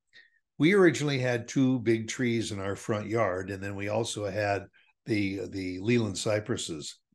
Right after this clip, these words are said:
Was it Leland cypresses that we have in the front yard?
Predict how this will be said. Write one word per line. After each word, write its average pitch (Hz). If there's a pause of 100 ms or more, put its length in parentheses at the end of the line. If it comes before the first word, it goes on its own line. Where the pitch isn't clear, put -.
(600)
Was 98
it 113
Leland 117
cypresses 139 (240)
that 117
we 117
have 117
in 117
the 113
front 123
yard? 120